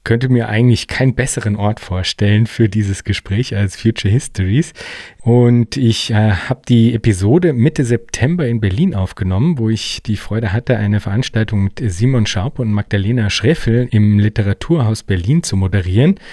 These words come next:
An dieser Stelle liebe Grüße an beide und auch an das tolle Team des Literaturhauses Berlin. Ich habe in der Zeit in Berlin dann eben auch zwei Episoden Future Histories aufgezeichnet.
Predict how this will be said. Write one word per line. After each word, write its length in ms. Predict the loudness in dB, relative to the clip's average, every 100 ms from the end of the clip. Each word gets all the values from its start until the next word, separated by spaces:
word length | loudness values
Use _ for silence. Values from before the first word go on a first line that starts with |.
| -20 -20 -6
An 100 | -2
dieser 180 | 0 0
Stelle 480 | 0 2 4 2 0
liebe 260 | -2 0 0
Grüße 440 | 0 2 2 2
an 140 | -2 0
beide 340 | 0 0 0
und 180 | -2 -2
auch 140 | -2
an 100 | -2
das 220 | -2 -6 -4
tolle 300 | -2 -2 -2
Team 240 | -4 -2
des 160 | -2 -4
Literaturhauses 840 | -4 -4 -2 -2 0 -2 -4 -6
Berlin. 520 | -4 -4 2 2 2 -2 -18 -18 -20 -20 -4
Ich 180 | 0
habe 160 | 0 2
in 100 | 2
der 240 | 4 2
Zeit 320 | 0 0 0 2
in 140 | 2
Berlin 480 | 2 2 2 2 2
dann 280 | 2 2 0
eben 300 | 0 2 2
auch 340 | -2 -4 -8
zwei 500 | -6 -2 0 2 2
Episoden 460 | 0 -2 -2 -2 -2
Future 320 | -2 0 2
Histories 400 | 2 0 -4 -4
aufgezeichnet. 840 | -6 -4 -4 -2 -4 -2 -2 -2